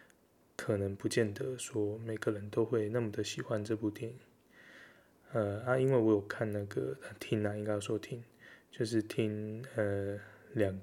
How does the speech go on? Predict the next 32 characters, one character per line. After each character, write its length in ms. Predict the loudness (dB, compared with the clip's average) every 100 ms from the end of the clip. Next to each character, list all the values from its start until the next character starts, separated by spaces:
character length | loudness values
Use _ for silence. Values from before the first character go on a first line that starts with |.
| -4
个 480 | 0 2 2 -4 -10 -20 -20 -20 _
对 200 | 6 6
导 240 | 6 4
演 180 | 4 2
的 80 | -4
专 320 | -4 -2 -2
访， 180 | -6 -12 -12 -20 -20 _ -6
一 100 | -2
个 160 | 2 2
是 280 | 2 2 2
台 280 | 0 0 0
通 400 | 2 0 0 -8 -16 -20 -12
他 120 | -4
们 120 | -4
专 220 | 0 -2
访 180 | 0 -4 -6
导 240 | -6 -6
演， 120 | -10 -14 -20 -20 -20 -20 _
那 120 | 0
另 240 | 0 2 2
外 120 | 2
一 60 | 0
个 180 | -4
是 400 | -4 -2 -2 -2 -10 -14
呱 220 | 2 4
吉 280 | 4 -2 -12 -18 -20 -18
去 420 | -10 -2 0 -2 -6
专 260 | -2 0
访 200 | 0 -4
导 220 | -6 -8
演。 160 | -10 -20 _ -20 -20 -20 -20 _
好， 280 | -10 -10